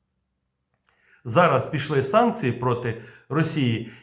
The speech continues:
і поставки всіх комплектуючих для випуску Б М П три припинені. Тому в технічному заданні, е,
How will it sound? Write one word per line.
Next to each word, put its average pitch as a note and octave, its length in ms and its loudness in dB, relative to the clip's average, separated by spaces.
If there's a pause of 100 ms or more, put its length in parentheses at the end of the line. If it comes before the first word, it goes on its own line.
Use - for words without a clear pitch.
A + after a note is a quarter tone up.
і E3+ 120 0
поставки D3 800 0
всіх - 360 -4
комплектуючих D3 800 -2
для B2+ 120 0
випуску C3 500 -4
Б G#2+ 100 -4
М B2 140 2
П C#3+ 160 -4
три G3+ 220 -4
припинені. C3 840 -2 (4000)
Тому C#3+ 560 2 (160)
в - 100 -20
технічному E3 560 0
заданні, G3+ 540 2
е, A#2+ 400 0